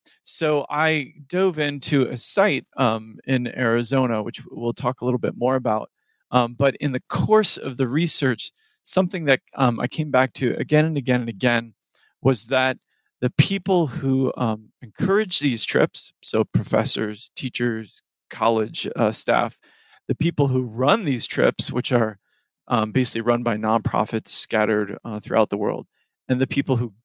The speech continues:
go on these trips are all pretty convinced that these trips, quote unquote, work. Um, and a lot of the language that surrounds these trips is a,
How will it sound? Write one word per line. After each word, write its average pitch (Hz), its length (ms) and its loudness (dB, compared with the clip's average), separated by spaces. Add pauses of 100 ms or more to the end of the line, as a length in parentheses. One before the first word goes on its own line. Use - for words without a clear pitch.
go 208 220 2
on 165 180 0
these 123 180 -4
trips - 420 0 (440)
are 147 180 2 (120)
all 196 340 0 (140)
pretty 190 480 2
convinced 143 800 0
that 127 220 2
these 120 200 0
trips, - 540 0
quote 139 260 2
unquote, 123 500 -2
work. 110 460 -2 (580)
Um, 113 460 2
and 120 420 2
a 135 80 -2
lot 135 300 2
of 151 80 -2
the 131 80 -2
language 127 560 0
that 117 200 0
surrounds 160 420 0
these 123 160 -2
trips - 340 0
is 110 140 -10
a, 117 80 -14